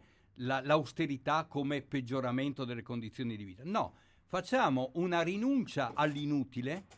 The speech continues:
per stare meglio. Quando ti, ti mettono a dieta perché sei, eh, eh, in condizioni di obesità,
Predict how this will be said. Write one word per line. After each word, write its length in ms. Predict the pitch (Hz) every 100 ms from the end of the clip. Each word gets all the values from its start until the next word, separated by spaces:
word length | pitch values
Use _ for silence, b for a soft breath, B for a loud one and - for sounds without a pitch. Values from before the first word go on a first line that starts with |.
| -
per 140 | - 151
stare 320 | - 202 190
meglio. 420 | 117 123 131 87 - _ _ _ _ _ _
Quando 380 | - 269 262 196
ti, 280 | 170 170 -
ti 140 | - 165
mettono 420 | 180 220 185 156
a 60 | 139
dieta 440 | 147 147 - 110
perché 360 | 123 110 165 151
sei, 520 | - 147 165 156 - b b
eh, 300 | - 131 127 -
eh, 1160 | 143 135 127 120 117 110 107 101 98 101 104 -
in 220 | 131 151
condizioni 840 | 139 143 131 - 143 147 160 135 - 123
di 140 | 123
obesità, 720 | 143 135 123 135 - 101 92